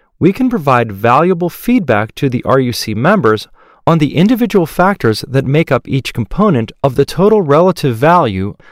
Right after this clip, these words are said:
of each designated procedural code, thereby ensuring our work as physicians is adequately valued.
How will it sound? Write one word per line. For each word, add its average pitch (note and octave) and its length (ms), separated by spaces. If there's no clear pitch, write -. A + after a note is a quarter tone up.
of C#3 260
each F#3+ 340
designated D3 680
procedural G2+ 560
code, - 440
thereby G#3 340
ensuring F#3+ 640
our G3 240
work F3 340
as A2+ 100
physicians A2+ 640
is B2+ 180
adequately A#2 520
valued. A#2 600